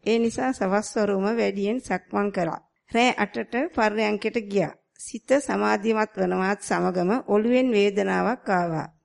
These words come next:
එය ටික වේලාවයි තිබුණේ. වැඩියෙන් ඇස් පිහාටු ගහන බව දැනුණ-, දැනුණා. නැවතත් වේදනා තැනින් තැන දැනුණා. බොහෝ වෙලා ඉන්න පුළුවන්කම තිබුණත් රැ වෙනකම් ශාලාවේ ඉන්න බැරි නිසා සමාධියෙන් මිදුණා. ඒත් නිදි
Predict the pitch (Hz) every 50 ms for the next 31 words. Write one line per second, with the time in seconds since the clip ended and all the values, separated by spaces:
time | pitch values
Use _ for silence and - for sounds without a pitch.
0 | _ _ _ _ _ - 240 269 285 277 - 226 - 254 240 226 214 208 202 196
1 | 196 190 196 214 254 277 - - 233 202 185 190 175 165 156 - - _ _ _
2 | _ 185 208 208 196 220 247 277 294 285 - - 202 202 - - _ 247 220 240
3 | 233 220 - 233 220 202 185 202 202 202 190 180 185 196 240 240 214 214 196 196
4 | 208 208 214 214 196 - - _ _ _ - 202 202 208 214 196 175 165 165 -
5 | - - - _ _ _ _ _ 202 208 214 233 240 - 277 285 277 _ - 196
6 | 208 214 202 202 226 226 226 233 269 330 - - _ _ _ - 202 202 220 233
7 | 247 233 - 208 214 269 254 233 208 190 180 175 170 160 - - - 196 196 208
8 | 240 254 262 262 254 233 226 240 254 247 - - 202 202 208 214 226 240 - -
9 | 226 214 208 202 196 196 196 190 196 196 - 208 190 180 180 175 170 165 196 -
10 | - _ _ _ _ _ _ _ - 214 208 220 247 254 254 247 254 - 254 262
11 | 262 - - 214 202 208 208 208 208 214 220 214 202 202 208 208 196 214 214 214
12 | 214 202 - 208 220 240 - 233 208 196 196 196 190 185 185 214 226 226 226 233
13 | 226 214 226 196 170 156 139 - - _ _ 220 220 247 285 302 - _ _ _
14 | 190 202 208 208 202 247 285